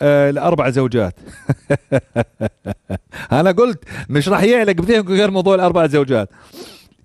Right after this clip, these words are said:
بالمعنى إنه الماكسيمم، يعني هو ماخذ، آه،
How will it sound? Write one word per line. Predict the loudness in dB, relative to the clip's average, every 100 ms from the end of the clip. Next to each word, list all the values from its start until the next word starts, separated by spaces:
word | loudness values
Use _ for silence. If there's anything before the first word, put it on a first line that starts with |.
| -4
بالمعنى | 0 0 0 0
إنه | -2 -2 -4 -2
الماكسيمم، | 0 0 -2 -2 -2 -4
يعني | -2 -2 0
هو | 0 2
ماخذ، | 2 0 0 -2 -4 -12 -20 -20 _ 0
آه، | 2 4 2 2 2 0 -4 -6 -8 -10 -12